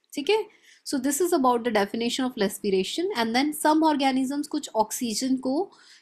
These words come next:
यूज़ करते हैं ताकि वो ग्लूकोज को ब्रेक डाउन कर सकें। One is carbon dioxide में, second is water में। इसके बारे में हम डिटेल में तो देखो हायर क्लासेस में स्टडी करने वाले हैं,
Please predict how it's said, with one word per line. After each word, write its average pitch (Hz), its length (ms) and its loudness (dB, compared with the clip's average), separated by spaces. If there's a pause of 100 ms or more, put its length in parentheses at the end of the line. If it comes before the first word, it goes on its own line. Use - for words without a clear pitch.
(120)
यूज़ 311 540 6
करते 262 440 2
हैं 254 240 2
ताकि 240 300 2
वो 262 160 0
ग्लूकोज 247 520 -2
को 285 140 -4
ब्रेक 196 300 2
डाउन 247 240 2
कर 226 180 -2
सकें। 240 460 -6 (180)
One 226 220 4
is 254 160 2
carbon 190 340 2
dioxide 269 460 0
में, 277 160 -2
second 214 360 -4
is 202 160 -2
water 170 360 -4
में। - 220 -16 (500)
इसके 349 360 2
बारे 220 420 6
में 254 200 0
हम 262 300 0
डिटेल 240 480 -2
में 302 140 2
तो 311 100 -4
देखो 277 220 -6
हायर 202 400 2
क्लासेस 196 400 -4
में 208 80 -4
स्टडी 180 320 -4
करने 185 280 0
वाले 170 260 0
हैं, 226 240 -6